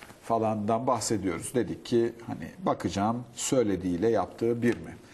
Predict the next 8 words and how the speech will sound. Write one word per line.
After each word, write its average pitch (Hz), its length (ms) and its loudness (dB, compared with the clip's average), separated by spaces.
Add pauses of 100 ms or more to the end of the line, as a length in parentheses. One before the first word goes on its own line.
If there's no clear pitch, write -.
(440)
Şimdi 285 220 0
insanlar 247 640 2
kendilerine 180 600 2
de 143 100 2
çok 107 240 -2
söz 98 300 0
veriyorlar 101 600 2
ve 190 220 4